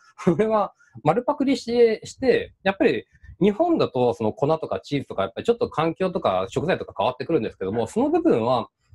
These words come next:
な-、その教わった感覚で自分なりにアレンジして、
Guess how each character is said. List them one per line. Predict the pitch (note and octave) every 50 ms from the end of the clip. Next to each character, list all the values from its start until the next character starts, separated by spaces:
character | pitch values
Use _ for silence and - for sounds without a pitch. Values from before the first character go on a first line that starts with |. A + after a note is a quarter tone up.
| - -
な-、 | A2+ G#2
そ | - A#2+
の | A#2 - D#3+ D#3 -
教 | C#4 D4
わ | D4
っ | D4 D4
た | C#4 -
感 | - G#3 G#3+ A3 G#3+
覚 | - G3+ - A3 G#3
で | C4 C#4 G3
自 | C#3+ C3+ C3
分 | C3 D#3
な | D#3 E3
り | E3 F3
に | D#3 B2
ア | G#2 G#2+
レ | A#2+
ン | B2+ A2+
ジ | G2+ F#2+
し | - -
て、 | - A3+ A#3+ F#3 - -